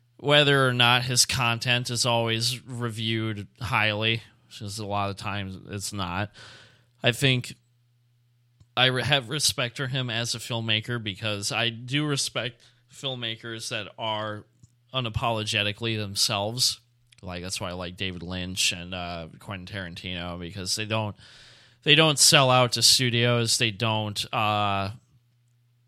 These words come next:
paint themselves in a light that feels dishonest, and I never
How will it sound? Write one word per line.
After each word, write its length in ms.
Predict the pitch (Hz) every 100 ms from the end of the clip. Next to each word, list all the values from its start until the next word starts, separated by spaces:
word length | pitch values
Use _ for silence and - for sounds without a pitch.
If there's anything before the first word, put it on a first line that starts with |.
| _ _ _ - -
paint 260 | - 131 120
themselves 720 | 113 110 - 113 107 98 -
in 120 | 117
a 60 | 104
light 460 | 98 104 104 98 - - - -
that 400 | 110 101 92 -
feels 440 | - 117 101 95 123
dishonest, 840 | 113 104 - 110 101 95 90 -
and 80 | 107
I 160 | 101 98
never 480 | 98 101 101 95